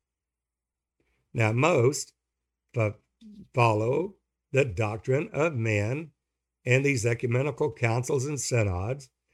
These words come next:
of which the Protestant churches have believed the God-man,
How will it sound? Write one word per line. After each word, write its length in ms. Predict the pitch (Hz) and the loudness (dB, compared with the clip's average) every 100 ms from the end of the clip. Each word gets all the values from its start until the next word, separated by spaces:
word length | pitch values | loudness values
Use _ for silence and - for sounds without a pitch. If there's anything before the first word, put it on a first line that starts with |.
| _ _ | _ _
of 220 | - 139 117 | 0 2 4
which 240 | 127 - | 0 0
the 100 | 135 | -4
Protestant 560 | - 120 120 - 147 - | -2 -2 -2 -4 -6 2
churches 460 | 131 113 135 131 | 4 4 2 -2
have 240 | 120 135 131 | 0 0 0
believed 420 | 139 127 117 123 | 2 2 0 0
the 80 | 135 | -2
God-man, 800 | 131 123 107 101 98 104 143 | 0 0 -2 -6 -6 -6 -10